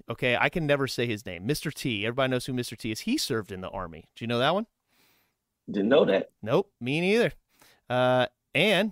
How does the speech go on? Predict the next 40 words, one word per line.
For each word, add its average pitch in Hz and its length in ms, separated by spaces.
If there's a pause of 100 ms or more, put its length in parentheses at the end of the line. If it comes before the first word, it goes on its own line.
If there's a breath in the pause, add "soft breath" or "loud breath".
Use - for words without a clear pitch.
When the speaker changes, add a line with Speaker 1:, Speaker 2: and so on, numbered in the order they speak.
Speaker 1:
haha, 139 480
Speaker 2:
<laughs> 107 120
Speaker 1:
funny 139 200
enough, 170 280
he 175 120
was 143 140
a 123 60
drill 170 200
sergeant 160 400
at 135 140
Fort 180 260
McCoy, 156 680
spelled 117 360
differently 90 320
than 87 160
your 87 120
name, 90 260
but 90 100
I 87 80
just - 240
found 87 220
it - 100
interesting. - 240
Speaker 2:
Yeah, 254 80
with 120 140
a - 60
C. 147 480 (120)
That's 127 220
Speaker 1:
Yeah. 143 60
Speaker 2:
over 127 220
in, 127 160
uh, 123 80
where's 165 200
that 151 100
in 123 160
Wa-, 135 160
uh, 123 240
where's 165 200
that 117 120
at? 101 200